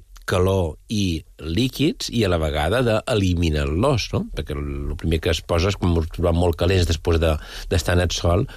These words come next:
una és per l'efecte directe de la temperatura i l'altra és perquè la temperatura corporal intenta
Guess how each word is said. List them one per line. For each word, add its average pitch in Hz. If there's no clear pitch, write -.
una 110
és -
per -
l'efecte 98
directe 90
de 90
la 85
temperatura 90
i -
l'altra 113
és -
perquè 101
la -
temperatura 92
corporal 98
intenta 101